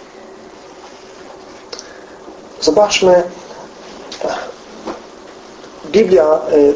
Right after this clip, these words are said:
daje nam przykłady wielkich ludzi. Jeden z największych to Goliat.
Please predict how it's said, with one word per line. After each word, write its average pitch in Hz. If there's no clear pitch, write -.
daje 156
nam 151
przykłady 147
wielkich 170
ludzi. 143
Jeden 156
z 147
największych 143
to 139
Goliat. 127